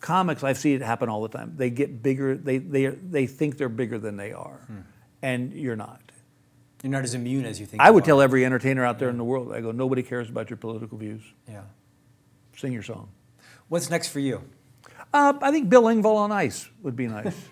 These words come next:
Speaker 2: <laughs>
Speaker 1: Um, no, I, you know, Scott.
Speaker 2: In Sun Valley.
Speaker 1: <laughs> Yeah. I mean, I'll, I'll
Speaker 2: It's a
Speaker 1: just,
Speaker 2: one-night show
Speaker 1: I'll tour
Speaker 2: only.
Speaker 1: with Disney, you know. Uh, you know, Scott, I don't know. And
Speaker 2: You're getting degreed soon.
Speaker 1: I'm getting degreed
Speaker 2: That's right.
Speaker 1: soon. Uh, I may go to seminary
Speaker 2: You're a man of the
Speaker 1: school.
Speaker 2: cloth.
Speaker 1: Yeah.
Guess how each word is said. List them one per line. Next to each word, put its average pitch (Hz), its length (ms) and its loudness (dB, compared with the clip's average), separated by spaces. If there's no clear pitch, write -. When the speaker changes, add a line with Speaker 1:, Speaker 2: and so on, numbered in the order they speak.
Speaker 2:
<laughs> - 840 -8
Speaker 1:
Um, 139 480 4
no, 220 180 8
I, 262 120 8
you 339 100 8
know, 339 220 4
Scott. - 260 -4
Speaker 2:
In 202 100 0
Sun 262 220 6
Valley. 226 400 8
Speaker 1:
<laughs> - 0 -
Yeah. 180 380 2
I 160 80 0
mean, - 280 0
I'll, 254 220 2
I'll 240 80 2
Speaker 2:
It's 226 100 -2
a - 20 0
Speaker 1:
just, 190 140 2
Speaker 2:
one-night 185 400 4
show - 120 2
Speaker 1:
I'll 285 100 4
tour 262 140 8
Speaker 2:
only. 220 80 8
Speaker 1:
with 170 160 6
Disney, 131 340 0
you 151 100 -4
know. 131 160 -4
Uh, 214 260 10
you 254 100 4
know, 330 100 4
Scott, 294 260 -2
I 262 80 4
don't 226 180 4
know. 123 240 -4
And 170 420 6
Speaker 2:
You're 147 120 -4
getting 170 180 2
degreed 165 380 2
soon. 139 480 -4
Speaker 1:
I'm 147 120 6
getting 185 200 4
degreed 165 360 4
Speaker 2:
That's 131 40 -4
right. 160 120 6
Speaker 1:
soon. 170 180 2
Uh, 131 500 6
I 135 100 2
may 147 160 2
go 151 120 0
to 143 80 2
seminary 156 320 2
Speaker 2:
You're 170 80 6
a 156 40 2
man 160 140 4
of 175 40 -2
the 185 60 2
Speaker 1:
school. 165 100 0
Speaker 2:
cloth. 143 300 4
Speaker 1:
Yeah. 233 260 0